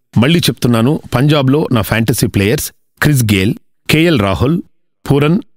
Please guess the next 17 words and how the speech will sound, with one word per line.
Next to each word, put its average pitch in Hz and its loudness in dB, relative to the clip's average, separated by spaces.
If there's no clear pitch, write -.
హర్షదీప్ 139 0
సింగ్, 143 0
మహమ్మద్ 113 2
షమి. 80 -2
ఇక 131 0
ఢిల్లీ 170 2
విషయానికొస్తే 120 0
ఢిల్లీ 135 2
ఈసారి 110 0
టాస్ 110 -2
గెలిస్తే 98 -2
బ్యాటింగ్ 98 0
తీసుకునే 101 0
ఛాన్సెస్ 92 -2
కనిపిస్తున్నాయి. 85 -2
ఎందుకంటే 143 2
బిగ్ 143 0